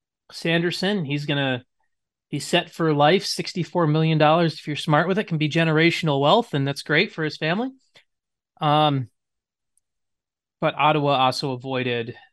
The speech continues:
some potential, uh, cap hurt because of him three, four years down the line by getting this done now. So good piece of work by Ottawa. Some people will look at his play next year and be like,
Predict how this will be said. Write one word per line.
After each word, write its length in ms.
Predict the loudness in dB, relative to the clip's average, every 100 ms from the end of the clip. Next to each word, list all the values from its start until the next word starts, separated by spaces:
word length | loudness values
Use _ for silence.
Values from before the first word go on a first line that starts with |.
| _ _ _ _ _ _ _ _ _ _ _
some 180 | -8 -8
potential, 640 | -8 -6 -6 -4 -6 -4 -4
uh, 320 | -6 -8 -12 -20 _ _ _ _ _ -8
cap 340 | -2 -2 -2
hurt 280 | -6 -6 -10 _
because 400 | -16 -10 -6 -4
of 120 | -4
him 380 | -4 -6 -6 -10 -18 _ _ _ _ _ _ _ _ _
three, 240 | -4 -2 -2
four 280 | 0 0
years 240 | 2 -2 -2
down 240 | -2 -4
the 60 | -4
line 360 | -4 -4 -4
by 160 | -4 -4
getting 240 | -4 -8
this 160 | -8 -10
done 200 | -10 -10
now. 160 | -12 -10
So 260 | -2 -2 -2 -14 -20 _
good 160 | -2 0
piece 160 | 0 -4
of 80 |
work 220 | -8 -10 -6
by 140 | -2
Ottawa. 360 | 0 0 -4 -8 _ _ _ _ _ _
Some 180 | -10 -6
people 300 | -6 -4 -6
will 120 | -6
look 160 | -6
at 80 | -8
his 120 | -10
play 240 | -10 -10 -8
next 280 | -8 -10 -8
year 200 | -6 -8
and 80 |
be 120 | -10 -8
like, 300 | -8 -10